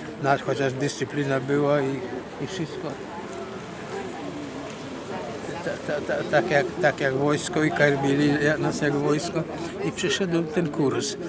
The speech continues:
a taka śmiesznotka. Byliśmy na tej samej kuchni, w tych samych warunkach, tylko my obok, tam na poligonu, gdzie miało, wojsko ma-, miało swoje te kwatery, a myśmy na obok mieli tam w takim lasku te swoje namioty, swój obóz.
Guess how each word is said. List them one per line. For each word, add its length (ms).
a 60
taka 260
śmiesznotka. 720
Byliśmy 400
na 100
tej 140
samej 300
kuchni, 460
w 60
tych 160
samych 280
warunkach, 540
tylko 220
my 200
obok, 480
tam 260
na 120
poligonu, 520
gdzie 200
miało, 300
wojsko 400
ma-, 260
miało 260
swoje 480
te 240
kwatery, 480
a 100
myśmy 360
na 100
obok 360
mieli 240
tam 180
w 40
takim 340
lasku 400
te 180
swoje 320
namioty, 480
swój 260
obóz. 440